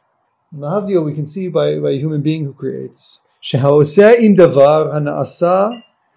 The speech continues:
v'hakelim hem shnei dvarim. Somebody who's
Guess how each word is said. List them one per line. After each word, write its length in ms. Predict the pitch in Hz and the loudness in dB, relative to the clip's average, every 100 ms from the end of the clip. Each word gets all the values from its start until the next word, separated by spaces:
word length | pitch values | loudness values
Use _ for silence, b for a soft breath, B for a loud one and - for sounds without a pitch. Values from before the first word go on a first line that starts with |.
| _ _ - | _ _ -6
v'hakelim 840 | 135 143 - 240 247 180 160 160 - - | -2 -2 2 2 2 0 -2 -8 -14 -6
hem 100 | 147 | -4
shnei 240 | - 151 | -2 -4
dvarim. 400 | 135 127 107 107 - _ - | -2 -4 -4 -12 -20 _ -8
Somebody 440 | - 240 254 247 | -6 2 2 4
who's 360 | 185 147 - | 0 0 -4